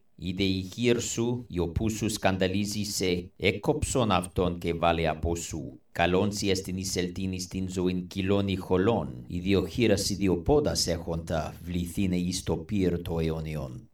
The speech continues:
Και ή ο οφθαλμός σου σκανδαλίζει σε, έξελε αυτόν και βάλε από σου. Καλόν σοι εστιν μόνο οφθαλμόν εις την ζωήν εισελθίν,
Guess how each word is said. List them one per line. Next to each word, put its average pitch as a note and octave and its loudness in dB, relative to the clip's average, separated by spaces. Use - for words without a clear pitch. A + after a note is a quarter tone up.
Και E2+ -4
ή E2+ -2
ο G#2+ 4
οφθαλμός E2 0
σου G2+ -2
σκανδαλίζει F2+ 0
σε, A#2 -2
έξελε A#2+ 2
αυτόν G#2+ 4
και G2 0
βάλε F2+ 4
από E2 0
σου. C2+ -8
Καλόν F2+ 2
σοι G2 0
εστιν F#2 0
μόνο F#2 0
οφθαλμόν F2+ 2
εις F2+ -2
την G2 0
ζωήν F#2+ 0
εισελθίν, F2+ 0